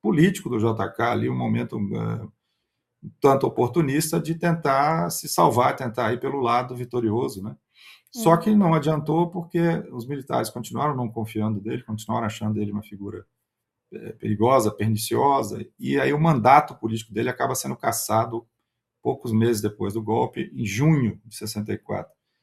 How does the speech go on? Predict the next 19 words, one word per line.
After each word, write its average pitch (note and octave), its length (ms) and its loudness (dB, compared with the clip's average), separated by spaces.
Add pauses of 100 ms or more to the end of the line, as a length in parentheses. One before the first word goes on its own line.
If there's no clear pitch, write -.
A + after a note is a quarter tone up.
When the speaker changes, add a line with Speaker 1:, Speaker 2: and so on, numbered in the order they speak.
(400)
Speaker 1:
Sabe-se - 520 4
que - 140 -2
houve C3 600 2
divergências A#2+ 800 2
dentro A#2+ 360 -2
da A2 140 -2
cúpula G#2+ 480 -8
da G2+ 80 -4
ditadura G2 500 -6
sobre G#2 360 -6
isso, A#2+ 320 -6
né? G#2 120 -8
Alguns A2 280 -4
achavam A2 420 0
que G#2+ 100 -8
não G#2 140 -2
era G#2 120 0
boa A2+ 200 -2
ideia, C3+ 540 -2